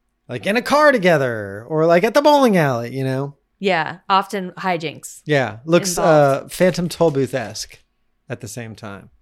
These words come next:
Speaker 2: Yeah, and the font is just really outdated. It's,
Speaker 1: Yeah.
Speaker 2: it's,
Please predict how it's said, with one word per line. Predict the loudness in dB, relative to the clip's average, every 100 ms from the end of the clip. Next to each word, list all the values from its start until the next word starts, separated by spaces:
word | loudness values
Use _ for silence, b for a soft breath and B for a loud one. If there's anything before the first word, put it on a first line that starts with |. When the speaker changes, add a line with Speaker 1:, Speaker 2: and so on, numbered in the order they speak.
| _ _ _
Speaker 2:
Yeah, | -2 0 0
and | -2 -6
the |
font | -6 -2 0 0 -4
is | -8
just | -10 -12 -8
really | -6 -4 -2
outdated. | -2 -4 -6 -4 -6 -4
It's, | -2
Speaker 1:
Yeah. | -2 -4 -10 _ -6
Speaker 2:
it's, | -6 -6 -16